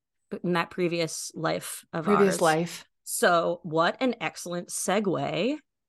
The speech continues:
Speaker 1: to telling us how you got to the place that you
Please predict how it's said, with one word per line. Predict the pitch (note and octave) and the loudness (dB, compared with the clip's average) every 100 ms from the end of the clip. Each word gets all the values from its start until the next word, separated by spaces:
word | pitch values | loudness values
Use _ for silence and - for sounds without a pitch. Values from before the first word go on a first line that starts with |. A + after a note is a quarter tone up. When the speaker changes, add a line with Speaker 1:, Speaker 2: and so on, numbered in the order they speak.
| _ _ _ _ - | _ _ _ _ -6
Speaker 1:
to | - F3 E3 E3 F#3 - _ _ - | 2 4 4 0 -4 -10 _ _ -4
telling | G3 E3+ F#3 | 0 0 0
us | D#3+ - | -4 -6
how | - F#3 D#3+ D3+ D#3 D#3+ | 2 4 6 4 2 -2
you | D#3+ | -4
got | D#3+ D#3 - | 0 -2 -2
to | |
the | D#3+ | -14
place | - D#3+ - | -10 -10 -8
that | - | -10
you | D3+ | -8